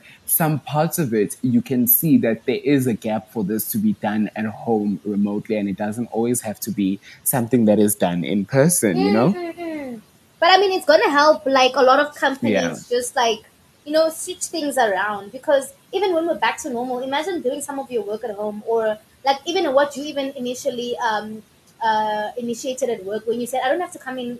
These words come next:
Speaker 2: five times a week. My job is on the computer. Can I come two times or whatever?"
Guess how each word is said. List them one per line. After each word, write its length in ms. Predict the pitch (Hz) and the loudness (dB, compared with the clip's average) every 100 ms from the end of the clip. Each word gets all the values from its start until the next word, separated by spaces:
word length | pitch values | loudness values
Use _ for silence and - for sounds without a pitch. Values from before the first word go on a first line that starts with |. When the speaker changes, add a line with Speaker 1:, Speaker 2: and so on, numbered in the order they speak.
| - | -6
Speaker 2:
five 200 | 226 220 | -6 -6
times 280 | 220 220 220 | -8 -8 -12
a 20 | |
week. 240 | 208 214 - - | -14 -18 -20 -6
My 160 | 214 226 | -2 0
job 300 | 220 233 254 | 0 -2 0
is 80 | |
on 160 | 220 220 | -2 -2
the 60 | 208 | -6
computer. 360 | 214 208 233 170 - | -10 -12 -8 -8 -8
Can 140 | 214 | -6
I 260 | 214 220 233 _ _ _ | -4 -4 -6 _ _ _
come 280 | - 226 220 | -4 -2 -4
two 160 | 262 | -10
times 420 | 226 220 214 214 202 | -10 -6 -6 -6 -4
or 80 | |
whatever?" 540 | 190 214 208 190 185 | -4 -4 -2 0 0